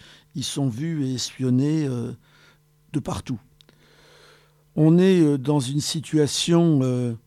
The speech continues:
où ce qui est en route, euh, c'est, euh, une deuxième Nakba, une deuxième expulsion.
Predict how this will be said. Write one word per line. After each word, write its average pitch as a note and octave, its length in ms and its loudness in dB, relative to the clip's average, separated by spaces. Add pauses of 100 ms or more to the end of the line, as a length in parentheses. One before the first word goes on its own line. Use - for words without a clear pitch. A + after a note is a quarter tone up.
(400)
où C3+ 100 -6
ce - 160 -8
qui - 80 0
est D#3 160 0
en D3 100 6
route, D3+ 360 -2
euh, B2 200 0 (640)
c'est, C#3+ 480 -2
euh, B2 380 -2 (160)
une C#3 200 2
deuxième B2+ 420 0
Nakba, C3 500 -2 (640)
une C3 160 2
deuxième B2+ 480 0
expulsion. D#3 680 -2